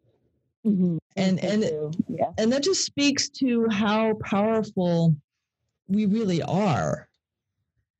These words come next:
Speaker 1: You're right. Mm-hmm.
Speaker 2: And,
Speaker 1: Mm-hmm.
Speaker 2: and the process of getting out of the mind and into that deeper knowing enables that, that deeper sense to come out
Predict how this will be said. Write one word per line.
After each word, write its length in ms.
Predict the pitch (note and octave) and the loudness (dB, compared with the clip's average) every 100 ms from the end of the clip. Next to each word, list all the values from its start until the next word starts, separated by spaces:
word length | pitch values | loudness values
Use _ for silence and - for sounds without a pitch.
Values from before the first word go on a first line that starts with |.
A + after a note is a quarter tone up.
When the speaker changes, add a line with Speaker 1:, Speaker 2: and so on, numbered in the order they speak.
| _ | _
Speaker 1:
You're 140 | F3 D#3+ | -2 0
right. 320 | D#3 E3 D#3+ - | 2 2 0 -2
Mm-hmm. 480 | E3+ - F#3 F#3+ F#3+ - _ _ _ _ | -4 -4 -2 0 0 -4 _ _ _ _
Speaker 2:
And, 500 | F#3+ F#3 F3+ F3+ F3+ | -2 0 2 2 0
Speaker 1:
Mm-hmm. 120 | F3 F3 | 0 0
Speaker 2:
and 480 | F3 F3+ F3 D#3 - | 0 2 2 0 -2
the 180 | D#3+ F3 | 0 0
process 500 | G#3+ G#3+ A3+ A#3+ G#3+ | 0 0 0 0 0
of 160 | G3 | 0
getting 300 | F#3 G3+ F#3+ | 0 2 2
out 280 | E2 E3 F#3 | 0 0 0
of 140 | F#3+ F3 | 0 0
the 80 | |
mind 460 | F3+ E3+ E3+ E3+ E3+ | 2 2 2 2 2
and 140 | D#3 - | 0 0
into 280 | F3 E3+ E3 | 0 2 2
that 220 | D#3+ D3 | 0 2
deeper 360 | F3 E3+ D#3+ | 0 0 0
knowing 760 | E3 E3 F3+ E3+ D#3 D3 C#3 C3 _ _ _ _ _ _ - | 0 2 0 0 2 2 0 -2 _ _ _ _ _ _ -2
enables 720 | G3+ G3 A3 G#3 F#3+ E3+ D3 | 0 2 0 0 2 2 2
that, 540 | D#3+ E3 D#3+ D#3+ C#3+ - D3+ - - - _ _ - | 0 2 2 2 0 0 -2 -4 -12 -20 _ _ -4
that 300 | F3 D3 D3 | 0 0 0
deeper 800 | G3 G3 F3+ F3 E3 D#3+ D#3+ D3 - _ _ _ _ _ | 0 0 0 -2 0 2 2 0 -4 _ _ _ _ _
sense 640 | - - A#3+ G3+ E3+ C3+ - | 0 0 0 0 0 0 0
to 100 | G3 | 0
come 360 | - - E3+ D#3+ | 0 -2 0 0
out 460 | - E3+ D3+ C3 | 0 -2 0 -2